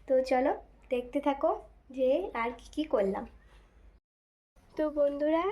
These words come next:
এখন দেখতে পাচ্ছ আমি দোকানে আছি। তো চলো, এখন মন্দির যাব আর মন্দির যাওয়ার ভিডিওটা তোমাদের সাথে শেয়ার করব। চলো মন্দির যাওয়া যাক।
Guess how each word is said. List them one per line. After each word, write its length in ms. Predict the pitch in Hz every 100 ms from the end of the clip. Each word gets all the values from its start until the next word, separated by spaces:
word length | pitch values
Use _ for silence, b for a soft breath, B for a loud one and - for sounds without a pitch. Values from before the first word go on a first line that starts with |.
| -
এখন 420 | 247 240 - 285 262
দেখতে 340 | 247 - 269 -
পাচ্ছ 340 | 254 254 -
আমি 180 | 294 269
দোকানে 500 | 247 240 254 262 262
আছি। 320 | 262 - 330 403 B B B - -
তো 200 | 262 254
চলো, 460 | - 247 247 311 -
এখন 300 | 240 240 262 247
মন্দির 320 | 240 240 262 254 269
যাব 160 | 262 339 381
আর 280 | 330 240 233
মন্দির 400 | 247 240 233 254 - 254
যাওয়ার 320 | 240 247 240 220
ভিডিওটা 540 | 254 240 226 277 339
তোমাদের 340 | 277 233 220 226
সাথে 380 | - 233 311 403 B B 415 -
শেয়ার 340 | - 254 208
করব। 420 | - - 427 - - - _ _ -
চলো 340 | 254 240 339
মন্দির 400 | 339 240 233 247 -
যাওয়া 160 | 170
যাক। 360 | - - -